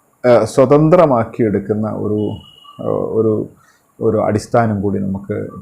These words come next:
കാണേണ്ടതുണ്ട്. അതായത് വ്യക്തി എന്നുള്ളത് പ്രാധാന്യം അർഹിക്കാത്തതാണെന്നും വ്യക്തിയല്ല പ്രധാനം, പാർട്ടിയാണ് വലുതെന്നും നമ്മളെ നിരന്തരം ആളുകൾ,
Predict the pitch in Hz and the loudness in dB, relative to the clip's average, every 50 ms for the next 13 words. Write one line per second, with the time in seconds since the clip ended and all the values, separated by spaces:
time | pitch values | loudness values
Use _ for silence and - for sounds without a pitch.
0 | - 101 98 101 101 101 101 95 104 101 104 101 101 95 - - - - _ _ | -10 -8 -6 -4 -4 -4 -4 -4 -4 -4 -4 -4 -4 -4 -6 -8 -12 -20 _ _
1 | _ _ _ _ _ _ _ _ _ _ _ _ _ - - 120 120 123 127 135 | _ _ _ _ _ _ _ _ _ _ _ _ _ -10 -4 2 2 4 6 6
2 | 143 135 123 135 131 - - 190 185 185 175 151 127 143 120 117 117 110 101 98 | 4 4 2 0 -2 -2 0 2 4 4 4 4 4 2 4 4 4 2 2 2
3 | 95 95 107 117 135 156 151 127 - - _ _ _ _ - 110 120 120 127 - | 4 4 4 6 4 4 2 -2 -8 -14 _ _ _ _ 0 4 4 4 4 4
4 | 139 135 143 147 151 147 143 131 120 123 131 113 170 170 170 - 156 147 - 123 | 2 0 0 0 0 0 0 0 2 2 2 2 0 0 2 4 2 4 4 2
5 | 110 101 92 90 92 92 95 98 107 - - - - - - - - - - - | 0 0 0 -2 -4 -6 -6 -8 -8 -10 -12 -16 -20 -20 -20 -20 -20 -20 -14 -4
6 | - 120 139 143 143 - - 208 190 165 143 135 139 147 156 165 170 160 160 143 | 2 2 2 2 2 -2 0 2 4 6 6 4 4 4 4 4 4 4 4 0
7 | 131 117 135 139 131 135 139 139 131 - - 123 120 127 135 135 - - - 165 | 0 2 2 2 2 2 2 -2 -2 2 4 4 6 6 4 2 2 2 4 4
8 | 160 151 143 135 127 120 113 110 117 110 120 117 123 127 127 127 120 113 123 131 | 6 6 4 4 4 4 4 4 2 2 2 0 0 -2 -2 -2 -2 -2 0 2
9 | 135 143 143 143 147 147 160 165 165 180 190 190 185 196 190 185 165 147 123 117 | 2 2 4 6 6 6 6 6 6 6 6 6 6 6 6 4 4 2 2 2
10 | 113 117 113 113 113 117 - | 2 4 4 4 2 2 0